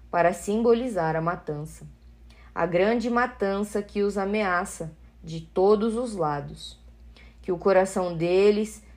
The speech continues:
se derreta de terror, pois a espada reluz em todas as portas. Faísca como relâmpago e está polida para a matança. Ó espada,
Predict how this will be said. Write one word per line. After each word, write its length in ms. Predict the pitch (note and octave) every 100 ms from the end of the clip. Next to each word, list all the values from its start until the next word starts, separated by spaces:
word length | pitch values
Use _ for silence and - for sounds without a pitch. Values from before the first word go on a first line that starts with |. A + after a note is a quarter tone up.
| -
se 240 | - G3+
derreta 720 | E3+ F3+ F#3 F3+ G#3+ A#3 A#3+ A3
de 140 | A#3
terror, 540 | B3+ B3+ A3 D#3+ D#3 D#3 - - - -
pois 200 | - F3
a 80 | F3+
espada 600 | F#3 - - F#3+ G3+ G3
reluz 840 | G#3 F#3+ F3 E3+ F#3 A#3+ B3 - - - -
em 160 | F3+
todas 400 | F#3 G#3 A3+ A#3+
as 160 | C4 C#4
portas. 720 | - D#3+ D#3 D#3+ F3 D#3+ - - - - - - - - -
Faísca 840 | - F#3+ F3 F3+ G#3 B3 - B3+
como 320 | B3+ A#3+ A#3+
relâmpago 760 | B3 C4 G#3 G#3+ A3+ F#3 D#3+ D#3+ - - - - -
e 140 | - F3
está 300 | F3+ - F#3
polida 840 | - F#3+ F3 E3 F3 G#3+ G#3+ B3 A#3+ - - - - - -
para 220 | F3+ E3+
a 20 | E3+
matança. 680 | F3 G3 - D3 D3+ - - _ - - - - - - - - - -
Ó 200 | F3+ G3
espada, 760 | B3 C4 - F#3+ F#3+ E3 E3